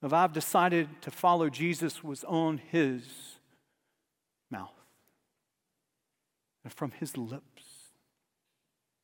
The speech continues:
Maybe Antipas said, "I've decided to follow Jesus."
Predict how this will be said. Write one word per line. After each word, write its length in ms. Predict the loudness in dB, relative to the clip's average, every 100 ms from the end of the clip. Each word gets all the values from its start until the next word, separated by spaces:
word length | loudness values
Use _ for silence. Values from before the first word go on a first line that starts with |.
| _ _ _ _ _ _ _ _ _ _ _ _ _ _ _ _ _ _ 0
Maybe 340 | 4 4 2 -2 -4
Antipas 480 | -4 -4 -4 -4 -2
said, 160 | -4
"I've 240 | -2 -2 -4
decided 480 | -4 0 0 -2 -10
to 80 |
follow 340 | -6 -2 -2 -2
Jesus." 500 | -4 -4 -4 -8